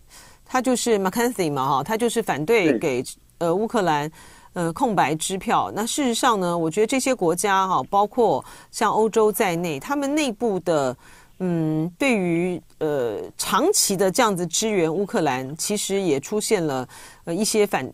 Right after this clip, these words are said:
Speaker 1: 出现了一些反对的声音啊，因为他们有内部的通膨各方面的问题，
Speaker 2: 是。
Speaker 1: 的确也是非常的，也是非常的严重啊。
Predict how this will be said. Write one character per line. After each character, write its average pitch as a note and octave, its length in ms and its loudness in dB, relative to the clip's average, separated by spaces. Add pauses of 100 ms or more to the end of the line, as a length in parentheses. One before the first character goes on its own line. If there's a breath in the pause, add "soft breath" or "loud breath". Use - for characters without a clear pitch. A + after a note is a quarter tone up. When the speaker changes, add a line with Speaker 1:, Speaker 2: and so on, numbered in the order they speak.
(140)
Speaker 1:
出 - 180 -2
现 D4 140 4
了 A#3 60 4
一 A3 40 -2
些 B3+ 80 2
反 F3+ 200 0
对 A#3+ 100 0
的 G#3 100 2
声 B3+ 300 0
音 B3+ 180 -2
啊， C#3+ 200 0
因 G3+ 80 -2
为 C4 60 2
他 C#4+ 120 0
们 D4 100 0
有 F3+ 120 2
内 C#4+ 160 0
部 C4 200 0
的 G3 140 2
通 D4+ 260 -4
膨 G#3 160 0
各 B3+ 140 0
方 B3 160 2
面 B3 100 0
的 A3 80 2
问 B3 160 0
题， F#3 200 -2
Speaker 2:
是。 - 340 -14
Speaker 1:
的 B3 140 4
确 E4 240 4
也 D#3 180 4
是 F#3+ 480 2
非 B3 320 0
常 C#3 320 -4
的， C#3 260 0
也 C#3+ 80 0
是 D#3+ 140 -4
非 C4+ 160 0
常 F#3 160 0
的 D3+ 60 0
严 D3 340 -2
重 F#3 240 0
啊。 A2+ 160 -4